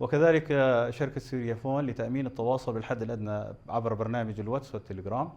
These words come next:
طبعًا الآن تقوم، آه، شركة اتصالات سوريا بالتواصل مع شركات،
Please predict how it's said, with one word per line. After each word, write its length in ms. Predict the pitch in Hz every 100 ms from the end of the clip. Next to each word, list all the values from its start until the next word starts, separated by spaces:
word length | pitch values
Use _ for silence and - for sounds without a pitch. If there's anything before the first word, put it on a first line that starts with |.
| - -
طبعًا 260 | 185 175
الآن 220 | 180 175
تقوم، 520 | 160 147 170 170 160 135
آه، 280 | 135 127
شركة 220 | 120 143 127
اتصالات 440 | - 127 117 117
سوريا 600 | - 131 131 135 139 139
بالتواصل 880 | 120 120 123 127 117 120 135 139 117
مع 120 | 113
شركات، 680 | 110 117 113 135 127 120